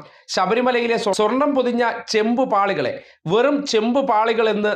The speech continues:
സാക്ഷ്യപ്പെടുത്തിയത് ഈ രേഖയാണ്. എന്തുകൊണ്ടാണ്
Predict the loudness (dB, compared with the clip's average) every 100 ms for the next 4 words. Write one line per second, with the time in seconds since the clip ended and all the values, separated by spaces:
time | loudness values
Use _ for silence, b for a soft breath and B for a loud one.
0 | -4 -2 -2 -2 -4 -2 -4 -2 -4 -4
1 | -8 _ -2 0 2 0 0 -2 -4 -10
2 | _ B B B B -2 0 2 2 0
3 | 0 0